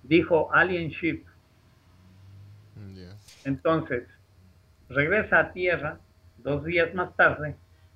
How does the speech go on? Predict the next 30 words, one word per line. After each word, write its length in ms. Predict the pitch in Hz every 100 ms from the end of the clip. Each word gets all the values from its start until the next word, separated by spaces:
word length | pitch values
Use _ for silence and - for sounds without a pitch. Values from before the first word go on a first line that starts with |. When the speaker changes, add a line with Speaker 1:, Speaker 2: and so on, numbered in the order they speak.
| 143
Speaker 1:
y 60 |
da 180 | 139 170
una 260 | 190 160 135
rueda 340 | 147 185 185
de 120 | 156 147
prensa 520 | 165 185 185 - 123 131
grabada 560 | 131 131 160 226 220
por 140 | - 151
la 160 | -
C 180 | - 156
N 200 | 156 160
N. 240 | 160 139 - _ _ _ _ _ _ _ _ _ _ _ _ _ _ _ - -
Y 160 | - 147
cuando 280 | 160 147 147
está 180 | - 196
dando 260 | 214 233
la 160 | 190 170
rueda 300 | 165 196 185
de 100 | 175
prensa 420 | - 196 190 165
dice, 480 | 156 185 180 156 - - _ -
"Es 180 | 202 208
que 80 |
los 200 | 214 185
astronautas 640 | 175 185 190 196 196 190 160
no 140 | 185
hemos 200 | 185 175
estado 400 | 156 156 175 175 160
preparados 560 | 160 160 165 175 170
para", 920 | 170 170 175 165 156 143 135 120 110